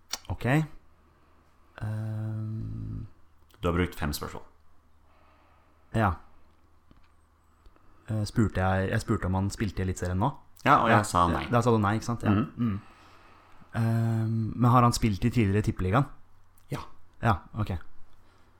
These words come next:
Speaker 1: Han er fortsatt aktiv. Han har spilt i Tippeligaen.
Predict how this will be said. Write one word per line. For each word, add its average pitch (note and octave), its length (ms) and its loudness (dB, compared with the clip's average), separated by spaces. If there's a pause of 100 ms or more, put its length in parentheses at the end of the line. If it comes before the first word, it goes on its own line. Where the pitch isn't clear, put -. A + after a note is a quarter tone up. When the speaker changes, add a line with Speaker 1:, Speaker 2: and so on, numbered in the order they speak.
(1000)
Speaker 1:
Han A2 240 -8
er A2+ 80 -4
fortsatt - 340 -8
aktiv. - 460 -4 (1200)
Han A2 100 -4
har G#2 60 -4
spilt F#2+ 380 -8
i G#2 40 -2
Tippeligaen. G2+ 680 -2